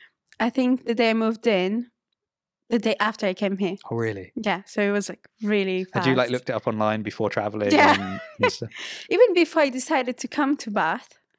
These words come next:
Speaker 1: 'cause I, I had to choose, like, some, I had some choices for university, and then I checked if <laughs> there was a CrossFit box.
Speaker 2: Yeah, you're like,
Speaker 1: Okay.
Speaker 2: "This is a really, really good university. Unfortunately, they don't have a CrossFit box nearby,
Speaker 1: Mm,
Speaker 2: so"
Speaker 1: can go. <laughs>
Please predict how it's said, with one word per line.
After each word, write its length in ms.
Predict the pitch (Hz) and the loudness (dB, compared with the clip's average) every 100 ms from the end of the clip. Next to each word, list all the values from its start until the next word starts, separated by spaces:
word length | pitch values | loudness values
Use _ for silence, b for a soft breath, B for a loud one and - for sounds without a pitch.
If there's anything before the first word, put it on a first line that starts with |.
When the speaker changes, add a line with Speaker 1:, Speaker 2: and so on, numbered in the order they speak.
| b b b b _ _ - | b b b b _ _ -2
Speaker 1:
'cause 260 | 240 220 - - | -2 -2 -6 -2
I, 280 | 214 220 - - - | 0 0 -8 -14 -6
I 60 | 214 | -6
had 240 | 240 220 | -4 -6
to 80 | 233 | -8
choose, 260 | - 233 - | -6 -6 -6
like, 220 | - - | -12 -16
some, 400 | - 226 208 202 _ _ _ _ _ _ - | -8 -4 -4 -6 _ _ _ _ _ _ -12
I 60 | |
had 100 | 220 | -10
some 120 | 226 226 | -8 -4
choices 320 | 226 226 233 | -4 -4 -6
for 240 | - 220 - | -2 -4 -2
university, 680 | 233 233 247 247 - 330 349 B B B B - | -4 -2 -2 -2 -2 -6 -6 B B B B -2
and 200 | 214 214 | 2 2
then 240 | 214 208 | 2 0
I 120 | - 214 | -4 -4
checked 420 | - 220 220 - | -2 -2 -2 -8
if 80 | 226 | -6
<laughs> 20 | |
there 140 | - - | -6 -4
was 80 | - | 2
a 80 | 254 | 2
CrossFit 500 | - 247 240 226 202 | 2 0 0 -2 0
box. 440 | 214 208 - - _ B B | 2 0 -2 -20 _ B B
Speaker 2:
Yeah, 80 | 95 | -8
you're 120 | 104 | -6
like, 140 | 107 247 | -4 0
Speaker 1:
Okay. 20 | |
Speaker 2:
"This 180 | 214 185 | 0 2
is 60 | |
a 80 | 113 | 0
really, 440 | 101 120 147 139 123 | 0 0 2 2 0
really 440 | 120 143 160 139 | -2 0 2 2
good 200 | 131 110 | 0 0
university. 600 | 117 107 110 101 - 90 - B B - | 0 0 0 -2 -6 -10 -12 B B -8
Unfortunately, 880 | 117 - - 175 - - 110 101 101 | -8 -6 0 0 0 -2 -2 -2 -2
they 100 | 113 | 0
don't 160 | 151 | 0
have 120 | 135 | 0
a 40 | - | -2
CrossFit 380 | - 117 123 110 | -2 -2 -2 -2
box 260 | 113 - | -4 -2
nearby, 460 | 107 98 - 104 254 | -4 0 2 2 0
Speaker 1:
Mm, 20 | |
Speaker 2:
so" 180 | 247 208 | 0 0
Speaker 1:
can 260 | 285 262 | 0 0
go. 360 | 220 220 226 | 2 4 4
<laughs> 60 | 269 | 2